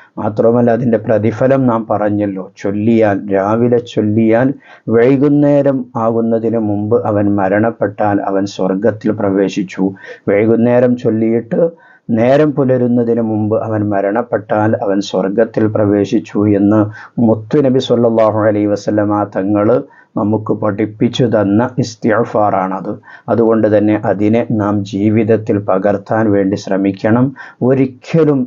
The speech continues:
നഷ്ടപ്പെട്ടു പോകരുത്. നിർബന്ധ ബുദ്ധിയോടുകൂടി നാം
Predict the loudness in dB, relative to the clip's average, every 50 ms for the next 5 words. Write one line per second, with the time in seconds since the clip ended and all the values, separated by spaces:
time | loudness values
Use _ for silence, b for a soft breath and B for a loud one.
0 | -4 -4 -4 -4 -4 -4 -8 -10 _ -4 -2 -2 0 -2 -4 -2 -2 -2 -2 0
1 | 0 0 -2 -2 -2 -2 -2 -2 -2 -4 -4 -6 B B B _ -4 -2 -2 -2
2 | -2 0 0 0 2 2 2 2 0 0 -2 -2 -2 0 0 2 2 2 0 0
3 | 0 -2 -2 -2 -2 -2 -4 -4 -4 -6 -6 -4 -2 -4